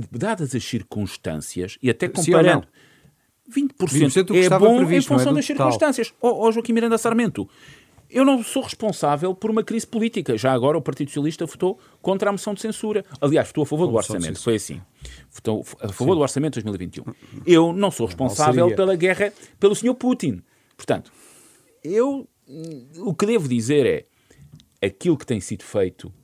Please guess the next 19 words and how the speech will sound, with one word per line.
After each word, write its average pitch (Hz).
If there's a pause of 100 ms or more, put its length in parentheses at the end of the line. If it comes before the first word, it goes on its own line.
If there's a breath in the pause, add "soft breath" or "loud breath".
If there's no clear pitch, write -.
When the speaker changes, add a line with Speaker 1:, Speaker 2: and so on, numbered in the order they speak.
Speaker 1:
e 95
é -
por -
isso -
que -
Portugal 101
está 85
em 82
quinto, - (200)
nesta 95
volta 101
à 90
Espanha 85 (100)
em 87 (280)
concretização 98
do 98
P 104
R 85
R. 73